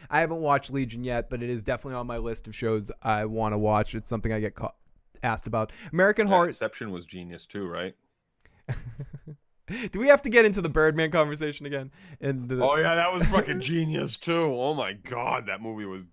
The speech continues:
Speaker 2: dog shit.
Speaker 1: <laughs> You're fucking such
Speaker 2: A
Speaker 1: an asshole.
Speaker 2: fucking dog shit fucking movie. I would have rather gone to a movie that said that it was Harvey Birdman instead of Birdman.
Speaker 1: <laughs> You fucking asshole. Uh,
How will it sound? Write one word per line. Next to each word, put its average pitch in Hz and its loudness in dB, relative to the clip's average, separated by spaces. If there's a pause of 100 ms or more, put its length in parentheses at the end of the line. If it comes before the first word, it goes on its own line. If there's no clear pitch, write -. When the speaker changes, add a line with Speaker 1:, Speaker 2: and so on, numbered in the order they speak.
Speaker 2:
dog 110 0
shit. 90 -6 (120)
Speaker 1:
<laughs> 381 -10
You're 202 -6
fucking - -6
such 233 -10
Speaker 2:
A 180 -4
Speaker 1:
an 160 -6
asshole. - -14
Speaker 2:
fucking - -4
dog 131 -4
shit 123 -6
fucking 113 -6
movie. 107 -6 (280)
I 139 2
would 170 4
have 165 2
rather 151 2
gone 139 0
to 139 -2
a 131 -2
movie 131 -2
that 117 -4
said 117 -10
that 110 -4 (260)
it 120 -6
was 107 -8
Harvey 147 4
Birdman 104 -2
instead 98 -8
of 87 -14
Birdman. 90 -4
Speaker 1:
<laughs> - -18
You - -12
fucking - -12 (100)
asshole. - -10 (320)
Uh, 185 10